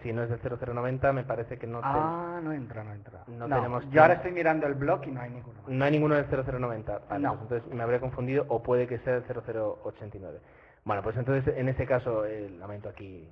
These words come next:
Speaker 1: esta, esta pequeña emoción que nos ha invadido y que no lo era. Eh, se acaban los comentarios.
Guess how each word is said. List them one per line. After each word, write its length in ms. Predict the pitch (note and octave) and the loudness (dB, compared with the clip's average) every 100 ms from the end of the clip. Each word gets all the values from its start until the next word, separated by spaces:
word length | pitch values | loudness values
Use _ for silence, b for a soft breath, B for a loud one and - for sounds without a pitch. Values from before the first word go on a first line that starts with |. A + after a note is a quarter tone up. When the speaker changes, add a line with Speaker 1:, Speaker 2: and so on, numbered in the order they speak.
| - | -18
Speaker 1:
esta, 320 | A#2 A2+ G2+ | -10 -4 -4
esta 200 | G#2+ A2 | -4 -8
pequeña 240 | G#2 G2+ G2 | -8 -8 -8
emoción 300 | F#2+ F#2+ F#2+ | -8 -10 -10
que 100 | F#2 | -10
nos 140 | F#2 | -12
ha 20 | G2 | -12
invadido 360 | F2+ F#2 F#2 | -12 -10 -12
y 20 | F#2 | -14
que 80 | |
no 80 | F2 | -12
lo 140 | F2+ A#2+ | -2 2
era. 180 | F#3 B B B B B _ | 2 B B B B B _
Eh, 720 | C3+ C3+ B2+ B2 B2 A#2+ A#2 - | 0 2 4 4 2 2 0 6
se 80 | D3 | 6
acaban 440 | C#3 F3 F#3 E3+ | 12 12 12 10
los 140 | D#3 | 6
comentarios. 640 | - C3+ B2+ C#3+ D#3 G3 | 4 0 4 6 6 4